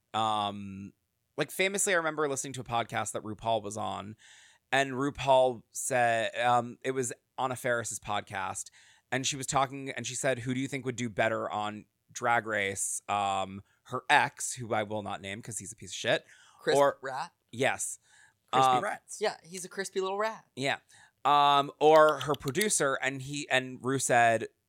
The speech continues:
Speaker 1: "Chris, because Chris isn't afraid to act
Speaker 2: Crisp.
Speaker 1: a fool." Crisp is not afraid to ask, act a fool.
Speaker 2: Sure, but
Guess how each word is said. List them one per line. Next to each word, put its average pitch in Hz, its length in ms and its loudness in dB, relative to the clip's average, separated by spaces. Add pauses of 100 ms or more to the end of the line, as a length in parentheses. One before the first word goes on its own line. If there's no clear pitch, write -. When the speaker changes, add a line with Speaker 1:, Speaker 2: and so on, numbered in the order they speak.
(100)
Speaker 1:
"Chris, 196 440 4
because 147 260 -4
Chris 139 240 -2
isn't 135 200 -6
afraid 123 240 -4
to 120 100 -6
act 107 160 -4
Speaker 2:
Crisp. 147 180 0
Speaker 1:
a - 20 -2
fool." 104 320 -2 (160)
Crisp - 380 0
is 135 120 -6
not 131 160 4
afraid 120 240 -4
to 117 100 -6
ask, 107 200 -6 (220)
act 117 220 0
a 113 40 -12
fool. 139 200 -4
Speaker 2:
Sure, 151 360 6
but 208 100 -2